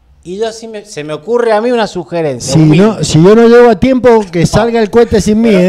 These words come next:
Speaker 2: ¿eh?
Speaker 1: el cohete, el cohete aparte, ve el cohete a la luna, el perro Ori, que haga. Sugerencia acá, del humilde servidor, para todo. Hagamos una cosa.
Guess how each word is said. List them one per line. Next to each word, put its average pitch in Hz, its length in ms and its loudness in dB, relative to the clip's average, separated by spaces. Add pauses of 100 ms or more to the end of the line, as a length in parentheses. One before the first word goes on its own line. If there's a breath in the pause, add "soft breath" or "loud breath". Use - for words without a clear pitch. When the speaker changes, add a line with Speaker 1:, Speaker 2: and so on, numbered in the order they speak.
(100)
Speaker 2:
¿eh? 170 100 0
Speaker 1:
el - 80 -4
cohete, 196 560 0
el - 140 -2
cohete 190 280 -4
aparte, 196 520 -2
ve 156 140 -2
el 180 80 -6
cohete 190 280 -4
a 190 60 -8
la 175 120 -8
luna, 208 300 -8
el 156 80 -12
perro 180 320 -12
Ori, 185 180 -12
que 180 120 -16
haga. 151 180 -14 (720 loud breath)
Sugerencia 180 680 -4
acá, 147 240 -4
del 143 180 -6
humilde 202 440 -8
servidor, 185 640 -10 (500 soft breath)
para 127 240 -14
todo. 110 280 -18 (180)
Hagamos 208 340 -10
una 190 180 -14
cosa. - 360 -20